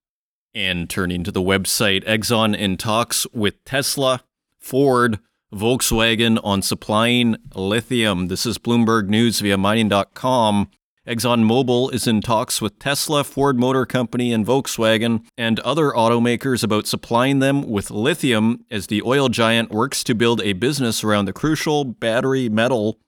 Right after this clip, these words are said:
according to people familiar with the matter. Exxon is one of several oil and gas companies seeking to expand into lithium production to take advantage of surging demand for use in electric vehicle batteries and as a way of diversifying beyond fossil fuels.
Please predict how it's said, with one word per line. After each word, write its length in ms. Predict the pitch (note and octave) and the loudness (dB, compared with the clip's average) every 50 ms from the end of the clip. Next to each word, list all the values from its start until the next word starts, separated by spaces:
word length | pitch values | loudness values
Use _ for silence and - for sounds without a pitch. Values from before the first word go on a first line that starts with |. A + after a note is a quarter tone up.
| _ _ _ | _ _ _
according 460 | B2+ - - A#2+ A#2 A2+ A#2 A2+ A2 | -16 -8 -2 0 2 2 2 2 0
to 140 | - - A2+ | 0 -2 -4
people 400 | G2 - C#3 C#3 - - A2 G#2 | -2 -2 -4 -4 -2 -2 -4 -4
familiar 460 | G2+ - A2+ A2 A2 A#2+ A#2 A2 G#2 | -2 -2 -2 -2 0 0 0 0 0
with 140 | G2+ G2 - | -2 -4 -6
the 80 | - G2 | -6 -4
matter. 400 | G#2 G#2+ A2+ A#2+ A2+ D#2+ - - _ _ _ _ _ _ _ _ _ - | -2 -2 0 -2 -2 -4 -8 -12 _ _ _ _ _ _ _ _ _ -6
Exxon 480 | A#2+ C3+ B2+ G#2+ A#2+ A2+ C3+ C#3+ B2+ | -4 -4 -2 0 2 2 4 4 2
is 160 | A#2+ A2 G2 A2 | 2 0 0 0
one 140 | A2 A2 | 0 0
of 100 | G#2+ G2 | 0 0
several 460 | - - - B2+ B2 C#3+ C#3 B2 - - | 0 0 0 0 2 2 0 0 0 0
oil 320 | A#2+ B2 C#3+ C#3 C3+ - - - | 2 2 2 2 2 -2 -4 -4
and 160 | A2+ G2+ G2+ | -2 -2 0
gas 320 | - A2+ A2+ B2+ C3 - - | 0 2 0 2 0 -2 -2
companies 480 | - C3 B2 A2+ - A#2+ B2 A#2+ - | -2 -2 -2 -2 -2 -2 -2 -2 -2
seeking 340 | - C3+ B2+ - - A2+ G#2 | -2 -4 -2 0 0 0 0
to 100 | - G#2 | 0 -2
expand 480 | G2 F#2 - - A#2 A2 A2 A2+ A2+ - | -4 -4 -4 -2 0 0 2 2 0 0
into 280 | - G#2 F#2 - G#2 F#2 | -2 -6 -4 -4 -6 -4
lithium 460 | F#2 G#2 B2 C3+ - D3+ C#3 B2+ A2+ | -2 -2 -2 -2 0 0 0 0 0
production 720 | - A2+ G#2 A2 A2+ - - - B2 A#2 A2+ A2 G2+ - - _ _ _ _ | 0 2 2 2 2 2 -2 -2 0 2 2 2 0 -2 -6 _ _ _ _
to 100 | - A#2+ | -10 -4
take 220 | - - F#3+ D#3 | -2 -2 0 0
advantage 420 | C#3 G#2+ B2 A#2+ A#2 A#2+ A#2+ - B2+ | 0 0 2 2 2 2 2 0 -2
of 120 | G#2+ - | -4 -4
surging 400 | - - E3+ D3+ A#2+ C3+ B2 G#2+ | -2 -2 -2 0 0 0 0 0
demand 360 | A2+ A2 G#2+ G#2+ A2 A2+ A2 | 2 2 2 2 2 2 0
for 120 | - A2+ G#2+ | -2 -2 -2
use 260 | G2 A2 G#2+ - - | 0 0 -2 -2 -2
in 60 | G2+ | -2
electric 400 | F#2 G2 A2 - - A#2 F#2+ - | -2 -2 -2 -2 -2 -6 -6 -2
vehicle 320 | A2 A2 A2 G#2 - G#2 F#2+ | -2 -2 -2 -2 -4 -6 -2
batteries 680 | F2 G#2 A2 A#2+ B2 B2+ B2 B2 C3+ D3 C#3 - - - _ _ _ _ _ A#2+ | 0 2 2 4 2 2 2 0 0 0 -2 -4 -6 -10 _ _ _ _ _ -4
and 200 | A2+ G#2+ G#2 A2+ | -2 -2 0 0
as 200 | A#2 A2+ G2 G#2 | 0 0 0 0
a 40 | |
way 200 | F#2+ G2+ B2 D3+ | 0 0 0 0
of 100 | D#3 A#2 | -2 -2
diversifying 800 | - C#3 G#2+ A2+ C3+ D3 - - A#2+ - A#2 A2 A2 A2 A2 A2 | -2 -2 -2 0 0 0 -2 -4 -4 -2 0 0 2 2 2 2
beyond 340 | G2 G#2+ G#2 G#2 G#2 G#2 F#2 | 2 2 2 2 2 0 0
fossil 400 | - G#2+ G2+ G2 - - G#2 F#2+ | -2 0 0 0 -2 -4 -6 -8
fuels. 720 | - - C#3 D#3 D#3 B2+ G2+ F2 D#2 - - - - - | -6 -2 0 0 0 0 -2 -4 -6 -8 -8 -8 -8 -10